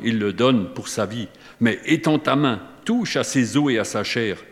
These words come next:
et je suis sûr qu'il te maudit en face. » L'Éternel dit à Satan, « Voici, je te le livre,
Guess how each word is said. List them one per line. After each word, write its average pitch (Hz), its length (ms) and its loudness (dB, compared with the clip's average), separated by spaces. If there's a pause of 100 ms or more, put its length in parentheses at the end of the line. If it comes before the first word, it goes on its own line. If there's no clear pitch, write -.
(140)
et 139 180 4
je 123 140 -2
suis 120 280 -6
sûr 143 440 -4
qu'il 127 160 -4
te 123 100 -2
maudit 104 340 0
en 95 60 -4
face. » - 420 -10 (520)
L'Éternel 87 400 -6
dit 90 200 -10
à 92 60 -4
Satan, « 92 500 -8 (300)
Voici, 87 560 -6
je 95 140 -8
te 92 160 -6
le 92 140 -4
livre, 117 360 -8